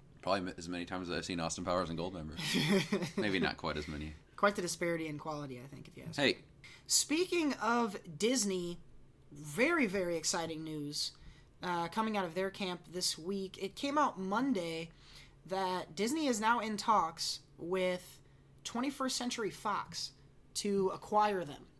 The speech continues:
Speaker 2: And if you don't know
Speaker 1: So, just, just to be clear about this, 'cause I heard some clarifications about this, they are acquiring basically the, the library. So,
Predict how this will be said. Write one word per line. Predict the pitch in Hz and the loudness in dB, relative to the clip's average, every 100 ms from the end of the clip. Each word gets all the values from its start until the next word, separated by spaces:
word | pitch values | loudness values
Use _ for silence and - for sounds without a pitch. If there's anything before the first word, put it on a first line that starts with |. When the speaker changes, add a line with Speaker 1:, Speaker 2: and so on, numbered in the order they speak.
| - - - - - - | -20 -20 -20 -20 -14 -2
Speaker 2:
And | 202 196 | 0 2
if | 185 | 0
you | 190 | 0
don't | 214 302 | 4 4
know | 185 160 175 - - | 4 -2 -4 -10 -10
Speaker 1:
So, | - 117 107 101 - - - - - - - - - - - - - | -2 2 2 2 -4 -16 -20 -20 -20 -20 -20 -20 -20 -18 -20 -20 -8
just, | - 139 - | -2 0 -2
just | 95 139 - | -2 -2 -2
to | |
be | 101 | -6
clear | - 92 | -4 -4
about | 87 101 | -2 -2
this, | 104 | -2
'cause | - 92 | -2 0
I | 92 | 0
heard | 101 90 | 0 -2
some | 90 82 76 76 - - - - - - - - - - - - - | -2 -2 -4 -8 -12 -18 -20 -20 -18 -18 -18 -20 -20 -20 -20 -20 -4
clarifications | 110 90 87 85 113 104 | -2 -2 -2 -4 -4 -4
about | 110 110 | 0 0
this, | 117 120 | 0 -2
they | - 104 | -2 0
are | 101 | 0
acquiring | 98 104 104 110 98 87 - - - - - - - - - | 0 0 2 4 2 0 -4 -12 -20 -20 -20 -20 -20 -20 -6
basically | 101 101 98 - 85 82 | -2 -2 -4 -4 -2 -2
the, | 80 82 78 - 78 | -2 -2 -2 -4 -6
the | 82 | -4
library. | 73 73 67 58 50 - - - - - - | 0 0 -2 -6 -12 -12 -14 -20 -20 -20 -18
So, | - - 95 87 82 | -6 0 2 2 0